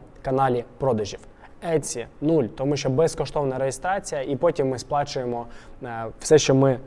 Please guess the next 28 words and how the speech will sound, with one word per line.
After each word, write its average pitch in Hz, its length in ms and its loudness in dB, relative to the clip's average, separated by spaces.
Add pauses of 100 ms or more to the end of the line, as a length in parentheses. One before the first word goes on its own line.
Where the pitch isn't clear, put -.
(260)
користувалися 151 680 6
послугами, 139 560 0
вже 123 180 0
в 151 40 2
наступному 131 540 -2
місяці 139 420 -2
ми 127 120 -2
можемо 127 300 -2
вже 123 160 -2
почати 123 320 -8
продавати 123 540 -4
і 123 300 -4 (160)
реінвестувати 131 640 -2
ці 113 120 -8
гроші. 113 360 -4 (560)
Shopify 170 580 0 (120)
може 156 280 2
бути 139 360 2
від 143 160 0
п'ятиста 147 720 -2
сімиста 135 500 -4
доларів. 117 440 -2
Дві 165 240 6
основні 143 380 0
за-, 127 100 0
витрати. 151 580 -2
Shopify — 143 500 -2
це 127 220 -6